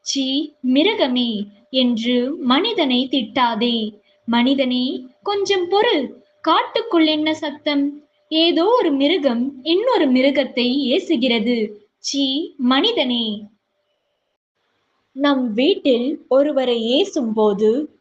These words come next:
ஒவ்வொரு முறையும் மிருகத்துடன் ஒப்பிட்டு ஏசி விடுகிறோம். எந்த மிருகத்துடன் ஒப்பிட்டு ஏசுகிறோமோ, அந்த மிருகமே பக்கத்தில் இருந்தாலும் அதற்கு தெரிய போவதில்லை.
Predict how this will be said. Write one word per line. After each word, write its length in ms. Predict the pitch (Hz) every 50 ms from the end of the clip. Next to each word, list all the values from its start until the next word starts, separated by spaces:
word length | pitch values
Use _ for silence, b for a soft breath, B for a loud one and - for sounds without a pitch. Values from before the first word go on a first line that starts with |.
| _ _
ஒவ்வொரு 520 | - 302 370 415 440 508 539 571 539 453 330
முறையும் 680 | 285 269 254 247 247 247 247 240 233 240 285 320 262
மிருகத்துடன் 680 | 247 269 359 349 440 403 - - 285 262 233 240 226
ஒப்பிட்டு 560 | 226 220 220 - 262 247 226 - - 226 226 226 240
ஏசி 480 | 285 285 262 247 277 - - - 302
விடுகிறோம். 680 | 233 233 226 226 226 214 233 214 214 214 202 190 180 - _ _ _ _ _ _ _ _
எந்த 420 | - 320 349 415 494 523 539 523 440
மிருகத்துடன் 760 | 339 302 302 311 285 302 294 294 302 285 277 262 262 277 370
ஒப்பிட்டு 580 | 349 262 262 262 262 - 415 403 415 - - 285
ஏசுகிறோமோ, 1080 | 262 226 233 240 294 311 - 330 269 240 247 226 233 220 214 214 220 226 226 240 277 285 294 - _
அந்த 380 | - 262 277 277 285 294 302 285
மிருகமே 640 | 254 247 262 277 359 359 403 381 339 330 320 370 440
பக்கத்தில் 600 | - - 277 285 - - 330 - - 294 262 247
இருந்தாலும் 840 | 240 247 240 240 240 233 233 226 226 233 220 214 220 226 247 - -
அதற்கு 500 | - 233 233 220 240 233 233 - 262 214
தெரிய 340 | - 254 247 294 359 427 453
போவதில்லை. 800 | - - 254 233 220 214 214 196 214 214 220 214 208 208 196 202